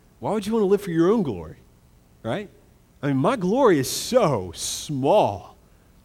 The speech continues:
especially when I'm reading the law, <laughs> which, which tells me how unglorious I am and how sinful I am. No, instead, we now exist for seeing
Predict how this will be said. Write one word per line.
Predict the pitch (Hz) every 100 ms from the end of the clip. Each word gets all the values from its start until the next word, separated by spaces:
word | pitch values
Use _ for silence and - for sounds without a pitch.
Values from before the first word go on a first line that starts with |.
| _ -
especially | - 220 - 170
when | 165
I'm | 143
reading | 147 190 143
the | 107
law, | 131 151 85 - _ _ _ _ _ _
<laughs> | _ - - 170 - - -
which, | 143
which | 202 175 -
tells | 202 220 196
me | 185 170 151 - - -
how | - 185 180 165 156
unglorious | 202 220 196 180 196 226 160 135 135
I | 113
am | 101 90 82 80 _ _ _
and | 139
how | 165
sinful | 170 - 226 226 165
I | 131 110
am. | 90 85 82 - _ _ _ _ _ _ _ _ _ _ -
No, | 160 165
instead, | 147 - 180 147
we | 147 175
now | 170 170
exist | 160 127 151 131 -
for | -
seeing | 127 - 185 143 95 82